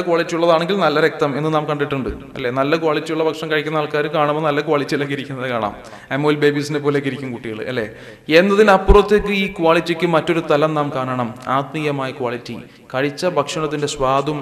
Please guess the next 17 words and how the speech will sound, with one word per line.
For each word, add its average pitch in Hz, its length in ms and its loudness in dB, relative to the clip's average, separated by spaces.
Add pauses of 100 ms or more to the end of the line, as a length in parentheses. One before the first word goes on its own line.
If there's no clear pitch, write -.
(100)
അതിന്റെ 131 280 -6
ഗുണവുമല്ല, 123 420 -4 (280)
അതെവിടെ 127 440 0
നിന്ന് 123 120 -6 (140)
കിട്ടി, 123 280 -4 (760)
അത് 139 120 0 (200)
വാങ്ങാൻ 151 380 6 (280)
കിട്ടിയ 143 280 2 (100)
പണം 135 260 2 (160)
എവിടെ 131 220 -2
നിന്ന് 135 240 -6
ഞാൻ 127 160 -4
സമ്പാദിച്ചു, 120 460 -6 (540)
ഹറാമായ 135 440 0 (100)
വഴിയിലാണോ, 123 480 -2 (220)
ഹറാമായ 127 520 -6 (680)
പണം, 107 240 -6